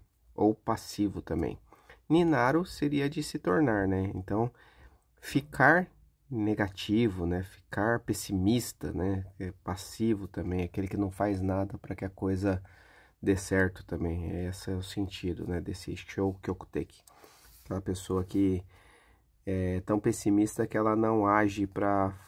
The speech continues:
fazer a coisa dar certo, né? Shoukyoku ni naru. Frase três. <clears throat> Kinen no shashin. Kinen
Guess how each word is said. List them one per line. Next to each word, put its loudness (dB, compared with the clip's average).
fazer 0
a -2
coisa 0
dar 0
certo, -4
né? -4
Shoukyoku -4
ni -2
naru. -4
Frase 2
três. 4
<clears throat> -2
Kinen 6
no 6
shashin. 2
Kinen 4